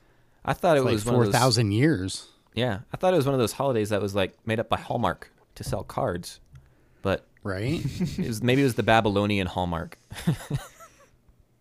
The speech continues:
Speaker 2: Possibly. And there, there may be some Siri coming through my, uh,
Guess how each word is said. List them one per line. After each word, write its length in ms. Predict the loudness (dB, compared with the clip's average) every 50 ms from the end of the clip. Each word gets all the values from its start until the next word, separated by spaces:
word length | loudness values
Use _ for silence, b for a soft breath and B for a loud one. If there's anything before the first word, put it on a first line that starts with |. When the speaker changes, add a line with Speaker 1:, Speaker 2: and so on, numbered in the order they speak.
| _ -20 _ _ _ _ _ _ _ _ _ _ _ _ _
Speaker 2:
Possibly. 540 | -4 -4 -2 -2 -4 -6 -6 -6 -6 -6 -4
And 280 | -2 -2 -2 -2 -4 -6 _ _ _ -2
there, 200 | -2 -2 -2 -4 _ _
there 200 | -8 -4 -4 -2
may 200 | -2 0 0 0
be 180 | 0 2 -2 -2
some 240 | -2 -4 -6 -6 -6
Siri 580 | -6 -2 0 2 4 4 4 4 2 2 0
coming 400 | -2 -4 -2 0 0 2 2 0
through 300 | -2 -2 -2 0 0 0
my, 320 | 0 0 0 0 0 0 0
uh, 240 | 0 0 -2 -4